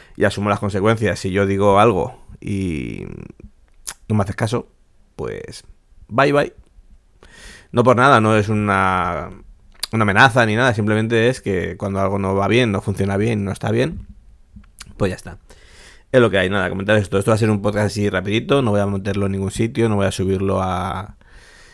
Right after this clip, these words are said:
ni a Spotify, bueno, a Spotify sí, no voy a subirlo ni a Twitter, ni al grupo, ni nada, simplemente es para que veáis de que sigo grabando, sigo estando, sigo vivo. Voy a grabar ahora un, un podcast bastante interesante, que si bien no voy a dar todos los detalles,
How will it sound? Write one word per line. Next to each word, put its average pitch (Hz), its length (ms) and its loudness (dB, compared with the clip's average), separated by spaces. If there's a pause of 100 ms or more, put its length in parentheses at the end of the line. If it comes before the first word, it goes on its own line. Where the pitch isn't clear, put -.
(140)
ni 120 100 0
a 117 40 4
Spotify, 104 680 0
bueno, 110 160 2
a 95 40 4
Spotify 101 380 -4
sí, 104 180 -2
no 101 100 2
voy 98 60 4
a 101 40 2
subirlo 101 240 0
ni 98 80 -2
a 95 120 -4
Twitter, 110 440 2
ni 98 140 0
al 90 240 0
grupo, 107 360 2
ni 98 80 0
nada, 101 220 -2
simplemente 95 300 -4
es - 60 -8
para 92 360 -2
que 98 100 -6
veáis 98 220 0
de 98 100 -4
que 95 140 -6
sigo 98 240 -2
grabando, 107 500 0
sigo 98 180 -6
estando, 127 560 -4 (420)
sigo 101 280 0
vivo. 135 340 8
Voy 107 120 6
a 104 40 8
grabar 104 240 6
ahora 101 340 4
un, 92 560 -6
un 101 180 -6
podcast 104 460 -2
bastante 113 320 0
interesante, 113 800 0 (880)
que 110 380 4
si - 180 -4
bien 117 180 2
no 139 80 2
voy 135 140 4
a 135 40 4
dar 127 160 2
todos 127 200 4
los 120 140 4
detalles, 120 500 2